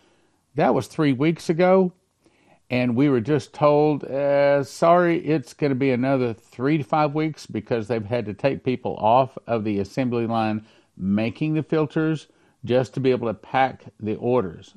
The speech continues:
So they are covered up with orders. So what does that mean? That means that Prophecy Club is in a jam.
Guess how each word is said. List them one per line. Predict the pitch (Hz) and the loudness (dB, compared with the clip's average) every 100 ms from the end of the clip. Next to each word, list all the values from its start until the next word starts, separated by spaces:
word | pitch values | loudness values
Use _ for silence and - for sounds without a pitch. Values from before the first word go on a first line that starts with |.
| - | -16
So | - 104 | -8 -4
they | 110 | -2
are | 110 107 | -4 -6
covered | - 143 135 135 | -4 0 2 2
up | 120 | 0
with | 123 | 0
orders. | 127 110 82 - _ _ _ _ _ _ _ _ | 2 2 -2 -14 _ _ _ _ _ _ _ _
So | - 185 | -2 2
what | 180 | 4
does | 151 | 4
that | 156 135 | 2 2
mean? | 151 165 82 - - - | 2 0 -2 -8 -20 -4
That | 131 143 | -2 0
means | 147 151 147 117 | -2 -2 -2 -2
that | 123 104 | -4 -4
Prophecy | - 160 165 135 - 104 | -4 -4 -4 -6 -6 -8
Club | - 107 120 | -4 -4 -4
is | - 101 104 | -6 -8 -6
in | 104 | -6
a | 95 | -6
jam. | 87 110 82 85 | -6 -6 -6 -12